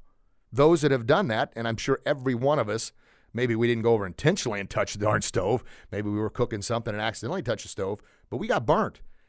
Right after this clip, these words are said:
And that sent a clear message to our brain, "Son of a gun, I don't wanna do that again." So you've made a conscious choice not to touch the hot stove again. Now, maybe accidentally you've touched the thing again, but it gave you that wake-up call, "Shoot, that burnt. I'm not gonna do that again."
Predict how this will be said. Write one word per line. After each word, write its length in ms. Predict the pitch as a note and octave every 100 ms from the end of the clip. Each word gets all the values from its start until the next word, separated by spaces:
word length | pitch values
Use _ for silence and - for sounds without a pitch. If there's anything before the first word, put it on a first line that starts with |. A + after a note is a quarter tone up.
| _ _ B2
And 180 | B2+
that 180 | D3+ F#3
sent 180 | - D#3+
a 20 |
clear 260 | - D#3+ F3+
message 340 | E3+ E3+ C3
to 60 | C#3+
our 120 | C3+
brain, 360 | B2+ F3 C3 G2+
"Son 320 | - - D3 E3
of 60 |
a 60 | F#2+
gun, 480 | G2+ D#3 F3 D#2 - -
I 80 | -
don't 80 | F3
wanna 140 | B2
do 160 | A#2+ B2
that 220 | D3+ G#3
again." 400 | G#2 G#2 G2 B2 _ _ _ _ _ _ _ _ _ _
So 140 | - E3
you've 180 | E3
made 140 | E3+ D#3+
a 40 |
conscious 480 | - F#3 G#3+ - -
choice 540 | - A3 G3 B2+ - - _ _
not 500 | - C#3 C3 A#2+ C#3+
to 80 | F3+
touch 360 | E3 A2+ A2+ -
the 100 | A2
hot 240 | G#2+ A#2
stove 280 | - G#3+ A#3
again. 380 | C3+ A#2+ E2 - _ _ _ -
Now, 200 | A2 F2 - _ C#3
maybe 280 | D3 C3
accidentally 580 | A#2 A2+ - A#2+ A#3+ F#3+
you've 100 | A#2
touched 240 | - A2+ G2+
the 40 |
thing 180 | A#2 G#2
again, 240 | G2 B2+
but 100 | G#2
it 20 |
gave 160 | G#2+ A#2
you 60 | G#2+
that 80 |
wake-up 300 | G2+ F3 G2 -
call, 200 | F#2+ -
"Shoot, 240 | - -
that 160 | - -
burnt. 220 | F#3+ E3
I'm 80 | B2
not 80 | C3
gonna 120 | C3+
do 120 | C#3
that 120 | C3
again." 360 | A#2 E3+ F#2+